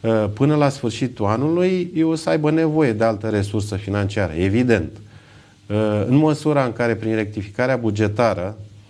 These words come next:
uh, Consiliul Județean va primi fonduri de la Guvernul României, vom găsi soluție să alocăm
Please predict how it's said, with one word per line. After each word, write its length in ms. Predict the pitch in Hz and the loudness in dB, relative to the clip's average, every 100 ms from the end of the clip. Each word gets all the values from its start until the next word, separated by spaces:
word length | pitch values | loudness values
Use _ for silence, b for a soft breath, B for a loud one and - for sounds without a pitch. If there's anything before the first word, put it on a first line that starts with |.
| B B B - | B B B -10
uh, 580 | 110 107 104 101 98 95 95 95 - | -4 -2 0 2 0 -2 -6 -10 -4
Consiliul 360 | 110 104 127 | -4 -2 -2
Județean 540 | 123 113 107 101 113 101 | -2 0 -2 0 -4 0
va 160 | 101 | -2
primi 440 | 101 101 107 113 104 | -2 -4 -2 0 -2
fonduri 560 | 104 120 104 85 85 - - | -2 0 2 0 -4 -8 -6
de 80 | 104 | -2
la 140 | 104 | 0
Guvernul 480 | 98 90 110 107 98 | 0 -2 0 0 0
României, 640 | 92 87 95 127 147 143 147 B B B - | -2 -2 -2 2 2 0 -8 B B B -4
vom 200 | 117 123 | -2 0
găsi 260 | 113 - | -2 -2
soluție 560 | 120 113 113 131 131 120 | -4 -2 -2 -2 -2 -6
să 140 | 110 | 0
alocăm 520 | 107 101 101 117 117 | 0 0 0 -2 -2